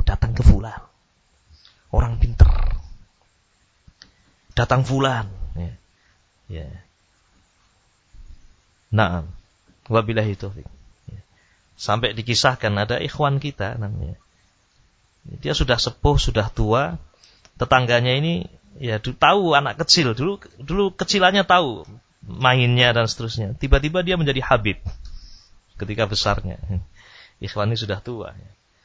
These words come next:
Ya, kemudian suatu saat ikhwan ini sakit, ketemu sama orang yang pada berkunjung ke Habib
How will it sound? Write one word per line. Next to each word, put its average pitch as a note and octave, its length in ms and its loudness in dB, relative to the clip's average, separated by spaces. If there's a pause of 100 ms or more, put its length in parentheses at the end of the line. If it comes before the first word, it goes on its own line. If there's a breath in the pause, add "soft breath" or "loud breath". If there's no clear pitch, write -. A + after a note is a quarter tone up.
(360)
Ya, F2 240 -2
kemudian G2 320 2
suatu - 240 2
saat A2+ 240 -2
ikhwan A2 240 -4
ini A#2 80 -6
sakit, A#2 400 -4
ketemu C3 240 -2
sama C3 240 2
orang C#3+ 160 0
yang C3+ 160 -6
pada A#2+ 160 0
berkunjung A2 480 -2
ke G2+ 80 -4
Habib G2+ 240 -4